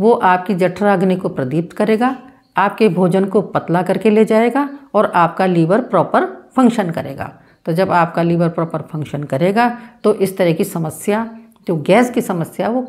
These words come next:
कभी नहीं होगी। और जिस वक्त आपको sciatica पेन हो रहा हो, उस वक्त तो आप ठंड से बहुत ही ज़्यादा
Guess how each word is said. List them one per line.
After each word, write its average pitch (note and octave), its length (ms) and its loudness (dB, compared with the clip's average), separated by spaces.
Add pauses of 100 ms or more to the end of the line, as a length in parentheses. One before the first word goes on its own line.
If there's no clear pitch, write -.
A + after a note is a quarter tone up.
कभी E3+ 280 2
नहीं D3+ 180 -4
होगी। B2 300 -12 (720)
और F#3+ 180 -2
जिस G#3 200 -6
वक्त A#3 220 -2
आपको G#3+ 240 0
sciatica E3+ 460 -2
पेन E3 260 0
हो E3 200 -2
रहा D#3+ 140 -2
हो, F3+ 320 -4 (260)
उस A#3 200 0
वक्त A3+ 260 -4
तो G3 80 2
आप F#3+ 460 -4 (460)
ठंड G3+ 320 0
से F#3+ 180 -4 (380)
बहुत E3+ 320 2
ही G3+ 80 2
ज़्यादा D3+ 280 -4